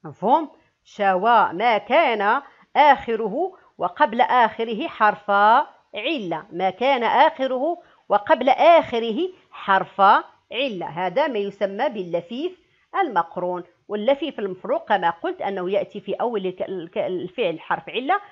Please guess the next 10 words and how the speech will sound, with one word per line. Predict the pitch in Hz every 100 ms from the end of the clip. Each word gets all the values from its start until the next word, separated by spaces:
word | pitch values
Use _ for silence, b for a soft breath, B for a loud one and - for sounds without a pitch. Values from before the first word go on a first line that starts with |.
| B B
ويف-، | 202 262 311 -
يفرق | 226 214 208 208 214 294 277 -
بينهم | 226 254 226 214
حرف | - 208
صحيح، | - 170 - 294 392 - b b
وفي | 202 302 -
آخره | 311 320 285 262 294 415 b b _ -
كذلك | 214 254 294 277
نجد | 226 214 202 214 359
حرف | - 330 381 _